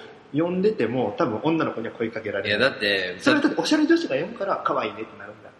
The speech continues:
Speaker 1: て。
Speaker 2: うんうん。
Speaker 1: ゴリゴリの二十代後半の男が読んでたら、ただ痛いだけやし。
Speaker 2: いや、単純にその、見る人が好きな本読んでたら、この人はセンスあるってなるんじゃない？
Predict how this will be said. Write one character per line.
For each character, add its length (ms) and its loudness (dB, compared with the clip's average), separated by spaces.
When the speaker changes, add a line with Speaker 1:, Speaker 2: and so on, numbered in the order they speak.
Speaker 1:
て。 200 -4
Speaker 2:
う 60 -4
ん 500 -6
う 80 -6
ん。 40 0
Speaker 1:
ゴ 140 6
リ 80 4
ゴ 120 4
リ 80 2
の 200 2
二 160 0
十 140 2
代 120 2
後 180 2
半 160 2
の 80 0
男 240 0
が 80 2
読 160 -2
ん 40 -12
で 80 4
た 120 -10
ら、 320 -8
た 80 0
だ 140 2
痛 180 2
い 100 0
だ 100 -4
け 120 -6
や 100 -6
し。 180 -14
Speaker 2:
い 40 -14
や、 120 -6
単 280 2
純 140 2
に 80 2
そ 140 0
の、 400 4
見 160 6
る 100 4
人 220 2
が 300 0
好 120 -4
き 100 2
な 100 6
本 180 0
読 180 -2
ん 60 0
で 100 4
た 120 4
ら、 300 0
こ 80 -2
の 100 4
人 160 -2
は 40 2
セ 140 2
ン 60 -2
ス 100 -4
あ 80 -2
る 80 -2
っ 40 -6
て 120 -8
な 80 0
る 100 2
ん 60 -2
じ 80 -8
ゃ 40 -12
な 60 -2
い？ 40 -6